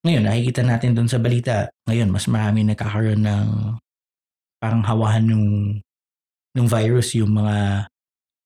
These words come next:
y-, yung mga vaccinated, di ba? I-, it's not necessarily dahil vaccinated siya, kaya siya mas madaling mahawa.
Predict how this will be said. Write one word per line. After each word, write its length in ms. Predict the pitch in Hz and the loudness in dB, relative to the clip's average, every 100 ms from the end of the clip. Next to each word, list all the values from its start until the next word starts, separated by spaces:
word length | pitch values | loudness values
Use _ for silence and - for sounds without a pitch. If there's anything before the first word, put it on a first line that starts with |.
| _ _ | _ _
y-, 160 | 120 - _ | -8 -8 _
yung 220 | 117 113 | -2 0
mga 180 | 110 107 104 | 2 0 -2
vaccinated, 640 | 101 - 113 104 131 113 | -4 -2 0 0 0 -2
di 60 | 95 | -2
ba? 160 | 104 123 _ _ _ _ _ _ _ _ _ _ | -4 -8 _ _ _ _ _ _ _ _ _ _
I-, 160 | 202 180 | -6 -6
it's 160 | - | -2
not 180 | 202 226 | 0 0
necessarily 1000 | 170 135 - 131 123 120 113 110 107 104 | 0 -2 -2 0 2 2 2 2 0 -2
dahil 340 | 160 110 120 110 | -2 0 2 0
vaccinated 560 | 104 - 131 110 104 101 | -2 -4 -2 -2 -2 -6
siya, 160 | 123 | -4
kaya 240 | 104 101 98 | -2 -2 -2
siya 160 | - | -2
mas 160 | 110 107 | -4 -2
madaling 400 | 107 104 107 107 | 0 0 2 2
mahawa. 480 | 98 90 90 104 | 0 -2 -4 -6